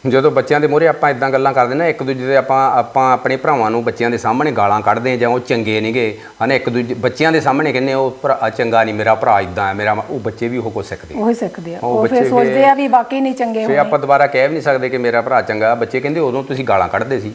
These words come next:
Speaker 2: ਸਹੀ
Speaker 1: ਹੁਣ
Speaker 2: ਗੱਲ
Speaker 1: ਤੁਸੀਂ
Speaker 2: ਆ।
Speaker 1: ਕਹਿੰਦੇ ਚੰਗਾ।
Speaker 2: ਹੁਣ ਕਹਿੰਦੇ ਚੰਗਾ।
Speaker 1: ਇਸ ਲਈ ਬੱਚਿਆਂ ਦੇ ਇਹ ਦਿਮਾਗ 'ਚ ਹੀ ਨਾ ਪੈਣ ਦਿਓ।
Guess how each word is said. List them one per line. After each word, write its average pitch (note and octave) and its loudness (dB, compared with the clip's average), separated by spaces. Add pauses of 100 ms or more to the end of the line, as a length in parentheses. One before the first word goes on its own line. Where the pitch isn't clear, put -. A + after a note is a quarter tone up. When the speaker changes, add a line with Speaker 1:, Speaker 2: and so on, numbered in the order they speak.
Speaker 2:
ਸਹੀ G3 -4
Speaker 1:
ਹੁਣ G3+ -2
Speaker 2:
ਗੱਲ A3+ 2
Speaker 1:
ਤੁਸੀਂ G#3+ -2
Speaker 2:
ਆ। - -8
Speaker 1:
ਕਹਿੰਦੇ A#2+ -4
ਚੰਗਾ। F2 -4
Speaker 2:
ਹੁਣ G3 -4
ਕਹਿੰਦੇ G#3+ -4
ਚੰਗਾ। E3 -8 (220)
Speaker 1:
ਇਸ C3+ -12
ਲਈ D3+ 0 (400)
ਬੱਚਿਆਂ D3 0
ਦੇ C#3 -2
ਇਹ C#3 -2
ਦਿਮਾਗ A#2 0
'ਚ A2+ -10
ਹੀ B2+ -2
ਨਾ B2 -2
ਪੈਣ F2+ -4
ਦਿਓ। F2 -10